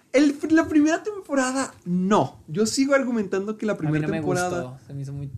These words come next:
Speaker 2: tonta.
Speaker 1: A mí me gusta, a mí me gusta la primera temporada, pero ya a partir de la segunda sí
Speaker 2: No,
Speaker 1: me
Speaker 2: sí,
Speaker 1: perdieron
Speaker 2: sí.
Speaker 1: mucho. La tercera ni la vi y la cuarta no me dan ganas
Speaker 2: Me,
Speaker 1: de
Speaker 2: me
Speaker 1: ver.
Speaker 2: puro de curioso,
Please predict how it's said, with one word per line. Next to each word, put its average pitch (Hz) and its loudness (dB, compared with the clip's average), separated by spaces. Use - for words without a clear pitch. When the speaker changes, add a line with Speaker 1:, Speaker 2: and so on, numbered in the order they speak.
Speaker 2:
tonta. 139 -8
Speaker 1:
A 196 4
mí 262 8
me 349 4
gusta, 349 -2
a 269 2
mí 254 0
me 277 0
gusta 359 -4
la 349 -6
primera 247 -4
temporada, 262 -2
pero 190 2
ya 180 4
a 220 0
partir 262 0
de 262 -4
la 254 2
segunda 254 -4
sí - -6
Speaker 2:
No, 185 0
Speaker 1:
me 226 0
Speaker 2:
sí, 175 -2
Speaker 1:
perdieron 175 2
Speaker 2:
sí. 202 -4
Speaker 1:
mucho. 233 0
La 175 0
tercera 185 -2
ni 147 2
la 147 4
vi 196 0
y 120 -4
la 113 0
cuarta 127 -2
no 135 -2
me 131 -2
dan 127 -2
ganas 120 -2
Speaker 2:
Me, 208 -4
Speaker 1:
de 196 -10
Speaker 2:
me 208 -6
Speaker 1:
ver. - -14
Speaker 2:
puro 233 -4
de 156 -12
curioso, 147 -10